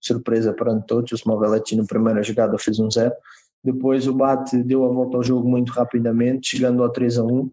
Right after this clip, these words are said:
Ah, neste, eu consegui não apanhar a virada do Bat, mas consegui apanhar o terceiro gol ainda na primeira parte,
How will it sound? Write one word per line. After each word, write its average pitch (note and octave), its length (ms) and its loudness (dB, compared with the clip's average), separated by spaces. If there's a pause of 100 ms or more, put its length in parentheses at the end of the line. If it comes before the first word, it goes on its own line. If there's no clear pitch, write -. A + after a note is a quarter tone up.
(340)
Ah, A#2+ 540 2
neste, B2+ 560 0
eu C3+ 140 2
consegui C3+ 480 0
não D3+ 220 2
apanhar C3+ 360 0
a C3 40 2
virada B2+ 380 0
do B2+ 140 -2
Bat, B2+ 400 0
mas B2+ 180 2
consegui B2+ 380 -2
apanhar B2 320 2
o A#2+ 80 0
terceiro A#2+ 340 -2
gol A#2 220 0
ainda A#2 180 2
na A2+ 140 2
primeira A#2 340 0
parte, A#2+ 320 0